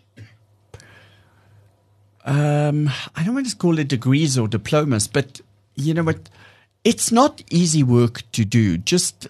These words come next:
just get it wrong once and you, you understand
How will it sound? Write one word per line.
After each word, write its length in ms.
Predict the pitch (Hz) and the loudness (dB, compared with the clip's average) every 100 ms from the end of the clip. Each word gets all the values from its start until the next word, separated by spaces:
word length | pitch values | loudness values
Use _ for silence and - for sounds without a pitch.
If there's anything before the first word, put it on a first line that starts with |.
| - - 131 | -14 -12 -6
just 260 | - 240 - | -2 -2 0
get 160 | 208 | 2
it 80 | 180 | 2
wrong 320 | 127 117 110 | 4 4 4
once 360 | 98 80 82 - | 2 0 -2 -4
and 160 | 113 107 | -2 0
you, 240 | 110 - - | 0 -2 -6
you 240 | 107 110 | -2 -2
understand 800 | - 110 107 - 113 92 69 - | -2 -2 -2 0 0 0 -4 -10